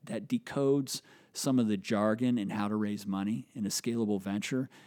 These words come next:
It gives you as much knowledge as, as your attorney or your C P A would have,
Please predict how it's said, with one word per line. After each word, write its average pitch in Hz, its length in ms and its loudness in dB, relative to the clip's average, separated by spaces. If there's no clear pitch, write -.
It 135 80 0
gives 165 320 4
you 156 100 6
as 135 120 2
much 135 260 -2
knowledge 127 420 -2
as, 107 340 -2
as 113 280 -2
your 107 260 2
attorney 123 600 0
or 101 240 0
your 104 140 0
C - 200 0
P 110 200 -2
A 104 80 -4
would 95 180 -6
have, 82 540 -8